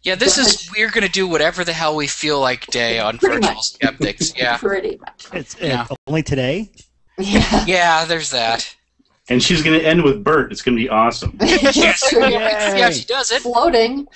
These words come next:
Speaker 2: Um, Dunwich is sometimes associated with Dummock, the see of the first bishopric of East Anglia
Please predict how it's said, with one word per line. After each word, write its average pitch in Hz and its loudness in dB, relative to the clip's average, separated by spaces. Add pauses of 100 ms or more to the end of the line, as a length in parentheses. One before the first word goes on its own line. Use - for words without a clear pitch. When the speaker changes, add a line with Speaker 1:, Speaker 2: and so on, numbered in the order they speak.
(220)
Speaker 2:
Um, 160 0 (680)
Dunwich 226 0
is 196 4 (240)
sometimes 202 0
associated 180 2
with 147 2 (460)
Dummock, 160 -2 (540)
the 170 0
see 190 -2
of 180 2
the 180 -12
first 175 -4
bishopric 190 0
of 190 -6
East - -10
Anglia 160 -4